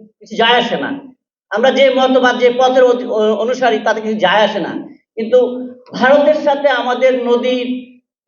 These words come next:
যে, নদীগুলোর যে, অভিন্ন নদীগুলোর যে স্বার্থ, আমাদের যে ন্যায্য পানির হিস্সা,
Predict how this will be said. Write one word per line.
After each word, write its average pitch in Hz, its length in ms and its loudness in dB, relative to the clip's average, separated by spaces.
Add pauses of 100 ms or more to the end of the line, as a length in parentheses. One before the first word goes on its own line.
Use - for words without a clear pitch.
যে, 240 280 4
নদীগুলোর 247 440 2
যে, 247 60 0
অভিন্ন 247 280 2
নদীগুলোর 247 300 2
যে 247 100 -2
স্বার্থ, 254 460 -2
আমাদের 185 460 2
যে 240 60 2
ন্যায্য 220 440 2
পানির 226 240 2
হিস্সা, 214 640 -2